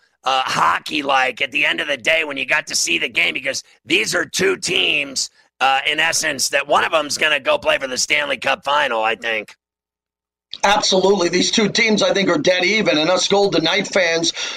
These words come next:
Speaker 2: you know, go to the Cup the first season in an inaugural year, then go deep into the playoffs two years back to back. And they're always upgrading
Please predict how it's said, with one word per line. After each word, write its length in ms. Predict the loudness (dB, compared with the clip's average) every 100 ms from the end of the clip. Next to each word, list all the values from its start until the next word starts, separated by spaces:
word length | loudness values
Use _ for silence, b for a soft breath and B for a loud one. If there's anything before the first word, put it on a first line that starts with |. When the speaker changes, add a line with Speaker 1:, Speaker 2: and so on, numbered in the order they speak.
| B 2
Speaker 2:
you 80 | 2
know, 80 |
go 160 | 4 4
to 60 | 4
the 100 | 2
Cup 320 | 2 0 2
the 120 | 0
first 300 | 4 2 2
season 360 | 2 2 2 2
in 60 | 2
an 80 |
inaugural 560 | 2 2 2 2 2 4
year, 320 | 4 4 4
then 160 | 2 2
go 180 | 2 2
deep 260 | 0 0 2
into 220 | 2 2
the 100 | 2
playoffs 580 | 2 2 2 2 0 0
two 180 | 2
years 280 | 4 4 2
back 280 | 0 0 0
to 100 | 2
back. 320 | 2 2 0
And 100 | 2
they're 140 | 4 4
always 280 | 4 2
upgrading 640 | 2 0 2 2 2 0